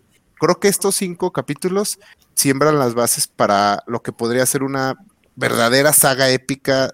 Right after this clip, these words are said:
de la franquicia y tal vez la primera gran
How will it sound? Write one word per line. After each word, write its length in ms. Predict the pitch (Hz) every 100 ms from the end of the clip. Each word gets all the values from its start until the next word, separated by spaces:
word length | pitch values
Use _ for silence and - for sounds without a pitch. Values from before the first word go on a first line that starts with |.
| -
de 220 | 110 104
la 200 | 101 92
franquicia 580 | - 98 95 - 117 107
y 60 |
tal 220 | - 123 120
vez 140 | 127
la 200 | 123 -
primera 460 | 107 101 110 117 113
gran 440 | 110 104 107